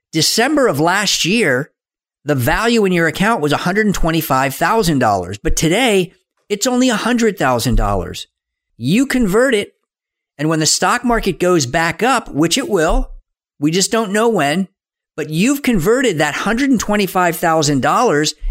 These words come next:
at today's prices. That's a great opportunity for you. Of course, you need to count the cost, but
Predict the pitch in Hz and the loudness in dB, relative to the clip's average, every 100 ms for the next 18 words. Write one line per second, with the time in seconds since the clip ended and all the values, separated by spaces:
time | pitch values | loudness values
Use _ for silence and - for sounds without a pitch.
0 | - - 180 - 190 151 139 135 135 131 | -2 -4 -4 -2 0 0 0 2 0 -4
1 | _ _ - 160 170 180 95 76 - _ | _ _ -6 -2 0 0 -2 -6 -12 _
2 | _ _ _ _ _ - 127 202 269 - | _ _ _ _ _ -8 -4 -2 -2 -4
3 | - 147 131 143 165 190 190 151 156 175 | -2 -2 0 0 2 0 -2 -4 -2 -2
4 | - 214 254 208 - 120 98 85 - _ | 0 0 2 0 -2 -4 -6 -10 -14 _
5 | _ - 254 269 240 196 196 - 156 147 | _ -4 -2 0 0 0 0 -2 -2 -2
6 | - 156 262 202 131 160 156 | -4 -4 0 0 0 -2 -4